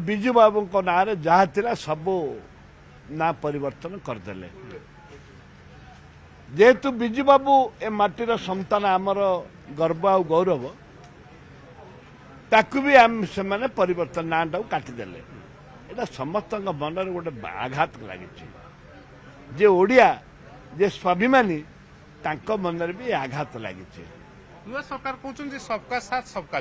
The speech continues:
Speaker 2: ବିକାଶ, ସମସ୍ତଙ୍କୁ ନେଇ ଆଗରେ ଚାଲିବୁ, ଦୁଇ ହଜାର ଛତିଶ ଭିଜନକୁ ଲକ୍ଷ୍ୟ ରଖି ବଜେଟ୍ କରାହେଇଛି।
Speaker 1: ଶୁଣନ୍ତୁ, ଦୁଇ ହଜାର ଛତିଶ କରନ୍ତୁ, ଦୁଇ ହଜାର ସତାବନ କରନ୍ତୁ, ଆଇନ ଆମର କିଛି କହିବାର ନାହିଁ। ଲୋକଙ୍କୁ ବର୍ତ୍ତମାନ କ'ଣ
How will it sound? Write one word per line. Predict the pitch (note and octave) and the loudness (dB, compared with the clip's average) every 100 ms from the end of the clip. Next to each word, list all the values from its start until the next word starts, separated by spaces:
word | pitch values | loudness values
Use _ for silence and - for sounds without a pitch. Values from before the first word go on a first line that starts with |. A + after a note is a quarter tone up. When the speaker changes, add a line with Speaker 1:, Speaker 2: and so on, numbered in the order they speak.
| A#2 | -8
Speaker 2:
ବିକାଶ, | - G#2+ G2+ - | -10 -12 -10 -10
ସମସ୍ତଙ୍କୁ | G#3 A3 A#3 A3 | -8 -8 -10 -10
ନେଇ | G#3 A3 | -6 -6
ଆଗରେ | G3 G3+ G3+ | -6 -8 -10
ଚାଲିବୁ, | G#3+ A3+ G#3 | -8 -8 -10
ଦୁଇ | E3+ F#3+ | -8 -8
ହଜାର | G3+ F3+ C#3 - | -6 -8 -10 -12
ଛତିଶ | F#3 - G#3+ E3+ | -10 -8 -10 -10
ଭିଜନକୁ | F#3 G3+ G3 G3+ | -8 -8 -8 -8
ଲକ୍ଷ୍ୟ | F3+ G3 | -8 -8
ରଖି | F#3 G#3 | -8 -8
ବଜେଟ୍ | E3 D3+ D3 C#3 | -8 -8 -8 -8
କରାହେଇଛି। | B2 A2 - - - - - - - - - - - | -8 -8 -12 -20 -20 -20 -20 -20 -20 -20 -20 -20 -16
Speaker 1:
ଶୁଣନ୍ତୁ, | E3+ E3 A#2+ A#2+ A#2 | -12 -10 -10 -12 -8
ଦୁଇ | D3 F3 | -2 0
ହଜାର | F3+ F#3 - | 0 -2 -4
ଛତିଶ | D#3 - F#3 | -8 -6 -8
କରନ୍ତୁ, | - G3+ G3+ A3 | -6 -6 -4 -6
ଦୁଇ | F3 F#3 | -2 0
ହଜାର | F#3 F#3+ F#3 F3+ - D#3+ D3 D3 C3 - - - | 0 -2 -2 -4 -4 -8 -8 -12 -14 -20 -20 -14
ସତାବନ | E3 - F3 F3 E3+ C3+ | -10 -4 -2 -2 -6 -6
କରନ୍ତୁ, | D3 B2+ | -6 -4
ଆଇନ | C#3 D#3+ E3 | -4 -2 0
ଆମର | E3+ E3 D3 | -2 -4 -8
କିଛି | D#3 D3 | -12 -6
କହିବାର | D3+ C#3 C3 | -6 -4 -6
ନାହିଁ। | A#2 G2 F#2+ F#2+ - - - - | -8 -12 -16 -20 -20 -20 -20 -10
ଲୋକଙ୍କୁ | D3 D#3+ G3 A3 G3 | -8 -8 -6 -6 -2
ବର୍ତ୍ତମାନ | F3 - F#3 F#3 | -2 -2 -4 -2
କ'ଣ | - | 0